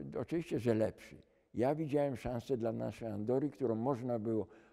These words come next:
odchudzić. Ona ważyła te dwieście czterdzieści kilogramów w stanie suchym, trochę za dużo, ale no, miałem wersję, ale już trochę wiało zachodem, prawda, chęcią, mm, nowoczesności.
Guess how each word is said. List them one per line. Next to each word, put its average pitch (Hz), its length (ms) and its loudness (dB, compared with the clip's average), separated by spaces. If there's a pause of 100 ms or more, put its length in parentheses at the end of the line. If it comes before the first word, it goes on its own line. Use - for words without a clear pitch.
odchudzić. 131 600 -2
Ona 104 300 -2
ważyła 104 420 0
te 101 140 -4
dwieście 104 380 -6
czterdzieści 92 600 -6
kilogramów 92 640 -2
w - 40 -20
stanie 85 320 -8
suchym, 110 420 -4
trochę 80 260 -6
za 87 160 -6
dużo, 110 420 -2 (540)
ale 123 360 0
no, 120 180 -2
miałem 123 420 2
wersję, 117 560 0 (280)
ale 120 260 2
już 127 300 0
trochę 127 320 0
wiało 117 360 4
zachodem, 120 640 0
prawda, 110 420 0
chęcią, 107 480 -4 (460)
mm, 92 360 -4
nowoczesności. 107 1040 -6